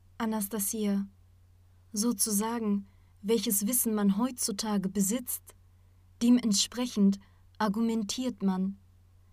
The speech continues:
Die Wissenschaftler denken, dass sie dieses Teilgebiet der Physik gut genug erforscht haben, welches die Gesetze des thermodynamischen Gleichgewichtes und die Umwandlung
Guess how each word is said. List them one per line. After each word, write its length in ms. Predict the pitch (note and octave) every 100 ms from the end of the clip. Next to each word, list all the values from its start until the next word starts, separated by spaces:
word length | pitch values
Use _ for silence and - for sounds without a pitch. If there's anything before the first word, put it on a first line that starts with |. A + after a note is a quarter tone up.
| - G#3+
Die 140 | G3+
Wissenschaftler 720 | B3+ - A#3+ - G3+ G3 G3+
denken, 600 | G3 G#3+ B3 G#3+ G3 G3 - - - -
dass 220 | G3+ G3+
sie 120 | G#3+
dieses 380 | A3 C4+ C#4 -
Teilgebiet 760 | - A3+ A#3 G#3 G3+ G3 G3 - - - -
der 120 | A3
Physik 540 | G3+ G#3 G3 C4+ - - - -
gut 400 | G3 G3 C#4+ -
genug 420 | A#3+ A#3 B3+ B3 -
erforscht 560 | G3+ G3 A3 G3+ -
haben, 440 | F#3+ F#3 F#3 F#3 G3 - - - - -
welches 400 | F#3+ A3+ A3+ G3
die 140 | G3
Gesetze 640 | G3+ G3 A3+ B3 - F#3+ G3 - - - -
des 320 | F#3+ A3 -
thermodynamischen 1120 | - A3+ B3 B3+ B3 A3 G#3 G#3+ A3 G3+ G3+
Gleichgewichtes 1080 | G3 G3 A3+ A#3+ - F#3+ F#3+ - F#3+ F#3 - - - - - - -
und 220 | A3 A3
die 120 | A3
Umwandlung 840 | - B3+ C#4+ G#3 G3+ G3 F#3+ F#3+